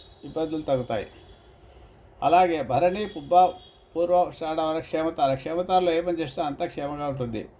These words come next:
వ్యాపార పెట్టుబడులు పెడితే నష్టం రాకుండా ఉంటుంది. వాహన కొనుగోళ్ళు,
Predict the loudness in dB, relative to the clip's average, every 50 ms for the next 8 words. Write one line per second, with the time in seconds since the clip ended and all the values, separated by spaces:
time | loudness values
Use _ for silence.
0 | -20 -20 -20 -20 -20 -20 -20 -20 -8 -2 2 2 4 4 4 2 2 2 2 0
1 | 0 0 2 2 2 2 2 0 0 0 2 2 2 2 2 -2 -8 -10 -6 -4
2 | -4 -4 -2 -2 -2 0 0 -2 -2 -2 -4 -4 -4 -4 -4 -4 -4 -4 -2 -2
3 | -2 -4 -6 -8 -16 -20 -20 -20 -20 -20 -20 -20 -20 -20 -20 -20 -20 -20 -20 -20
4 | _ -4 0 2 4 4 4 4 2 2 0 0 0 0 2 4 4 2 2 0